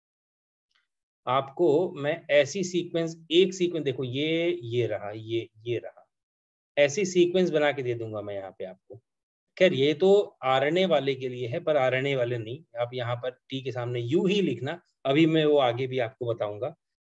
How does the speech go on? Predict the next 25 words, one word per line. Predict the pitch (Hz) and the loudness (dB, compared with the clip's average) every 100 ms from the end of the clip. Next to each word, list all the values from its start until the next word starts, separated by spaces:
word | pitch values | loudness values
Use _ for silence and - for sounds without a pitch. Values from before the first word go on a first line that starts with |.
| - | 0
कि | 185 185 | 0 0
आरएनए | 143 156 170 165 165 156 165 220 220 | 4 6 6 4 0 -4 0 0 0
भी | 151 190 | -2 -4
डीएनए | 220 190 208 226 214 | -4 0 2 4 2
से | 233 | 0
ही | |
बनता | 220 170 135 120 | 2 2 2 -2
है, | 104 104 _ | -4 -10 _
लेकिन | 131 143 202 135 - _ _ | 0 2 2 0 -2 _ _
वहां | 151 165 220 | 2 4 4
पर | 175 127 | 2 0
टी | 113 _ _ 202 220 | -2 _ _ -6 -2
के | 214 | 0
सामने | 190 185 196 214 - 170 | 0 2 2 0 0 4
ए | 233 | 6
नहीं | 247 220 | 6 4
आता | 160 117 110 | 2 0 -6
है, | 98 - | -6 -6
टी | 185 190 | -2 0
के | 190 | 0
सामने, | 170 170 220 247 - _ _ _ _ _ _ _ _ _ 139 | 0 0 0 0 -4 _ _ _ _ _ _ _ _ _ -4
अ, | 139 | 0
यू | 139 160 170 | 2 4 4
आता | 117 95 | 4 0
है, | 98 - | -10 -12